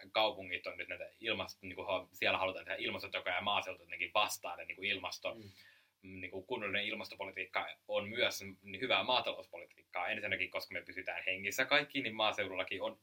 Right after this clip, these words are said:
Speaker 1: elämää. <laughs> Niin se on
Speaker 2: Mm.
Speaker 1: niinku aika iso niinku parannus mun mielestä, että kaikki maaseutulaiset kuolee <laughs> niinku,
Speaker 2: <laughs>
Speaker 1: tällä tavalla. Ja sit tietysti se, että niinku just, niinku,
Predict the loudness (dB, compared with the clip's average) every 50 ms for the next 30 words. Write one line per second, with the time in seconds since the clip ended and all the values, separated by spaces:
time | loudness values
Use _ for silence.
0 | -2 2 2 2 2 2 2 6 6 8 8 6 2 -2 0 4 6 6 6 6
1 | 4 4 4 2 0 0 0 0 4 8 8 8 10 8 6 6 6 6 4 2
2 | 0 -4 _ -12 -8 -4 -2 -2 -2 -2 -4 -6 -6 0 4 6 6 6 6 4
3 | 0 -2 -4 -6 -4 -4 -2 -2 -2 -2 -2 -2 -2 -2 -2 -2 0 2 2 2
4 | 2 0 0 0 0 2 0 -4 -8 -8 -10 -10 -10 -8 _ -2 0 2 0 0
5 | 0 0 0 0 0 0 -2 -8 -6 -6 -6 -2 0 0 0 2 2 2 2 2
6 | 2 2 2 2 0 -2 -4 -2 -2 -2 -2 -2 -2 -2 2 4 6 8 8 6
7 | 4 4 2 2 2 0 -2 -6 -2 0 2 4 6 4 4 4 2 -2 -2 0
8 | 2 2 2 2 2 0 0 2 0 0 2 4 4 4 4 2 2 0 0 -2
9 | -4 -2 -2 -2 -2 -4 -6 -8 -4 -4 -4 -4 -4 -8